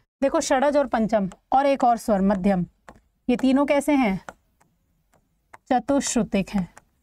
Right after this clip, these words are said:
चतुश्रुतिक हैं, ठीक है? हाँ, बिल्कुल, बिल्कुल, बिल्कुल, बिल्कुल।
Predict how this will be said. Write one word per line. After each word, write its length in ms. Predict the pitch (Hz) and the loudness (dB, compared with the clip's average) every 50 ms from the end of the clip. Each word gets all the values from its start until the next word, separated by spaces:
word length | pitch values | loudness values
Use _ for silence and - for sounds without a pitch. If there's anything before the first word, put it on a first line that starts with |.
| _ _ _ _ _ _ _ _ _ _ _ _ _ _ _ _ _ _ _ _ _ _ _ _ _ _ _ _ _ _ _ _ _ _ _ _ _ _ _ _ _ _ _ _ _ _ _ _ _ _ _ _ _ _ _ _ _ _ _ - _ _ | _ _ _ _ _ _ _ _ _ _ _ _ _ _ _ _ _ _ _ _ _ _ _ _ _ _ _ _ _ _ _ _ _ _ _ _ _ _ _ _ _ _ _ _ _ _ _ _ _ _ _ _ _ _ _ _ _ _ _ -20 _ _
चतुश्रुतिक 720 | - 247 233 226 277 277 247 - - 233 214 - 214 208 - | -4 -4 -2 0 -2 -2 -2 0 -2 -2 -2 -2 -4 -4 -2
हैं, 180 | - 196 180 - - _ _ - | -2 -4 -4 -4 -12 _ _ -6
ठीक 160 | - 226 - | -4 0 0
है? 180 | 320 339 285 - _ _ _ _ _ _ _ | 0 0 0 -4 _ _ _ _ _ _ _
हाँ, 200 | - - 233 214 | -2 -2 0 0
बिल्कुल, 340 | 185 226 277 285 - 269 247 | 2 0 0 0 0 -2 0
बिल्कुल, 300 | 202 226 214 - 233 214 180 | 0 -2 0 0 -2 -2 0
बिल्कुल, 340 | 196 190 180 - 202 190 - - _ _ _ _ _ _ _ _ _ _ _ _ _ _ _ _ _ _ | 0 -2 0 -2 -4 -4 -6 -10 _ _ _ _ _ _ _ _ _ _ _ _ _ _ _ _ _ _
बिल्कुल। 400 | 220 254 254 220 - 214 190 180 | 0 0 0 2 0 -2 -2 -2